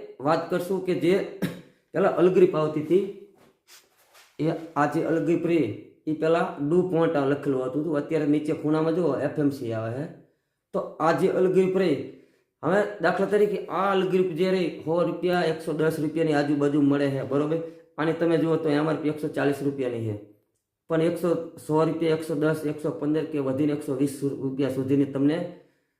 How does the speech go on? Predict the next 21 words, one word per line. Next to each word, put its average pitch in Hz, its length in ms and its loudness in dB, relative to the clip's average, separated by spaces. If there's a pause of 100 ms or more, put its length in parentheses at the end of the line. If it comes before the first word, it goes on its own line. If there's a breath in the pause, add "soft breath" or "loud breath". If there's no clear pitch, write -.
(160 soft breath)
કેશમાં 147 500 0
પડતર 139 300 -2
થાય. 117 240 -6 (680)
પછી 170 200 0
તમે 202 300 2
જુઓ 185 220 4
તો 185 140 0
અમુક 190 200 0
લોકલ 165 380 2
કંપનીની 175 460 0
પણ 196 280 2 (680 soft breath)
અલગ્રીપ 175 720 2
મિત્રો 165 540 -2
આવે 156 220 4
છે, - 300 -10
તો 180 160 -2
સાઠ 165 360 -4
સિત્તેર 160 300 -4
રૂપિયાથી 165 320 -2
ચાલુ 143 260 0
થાય. 107 260 -6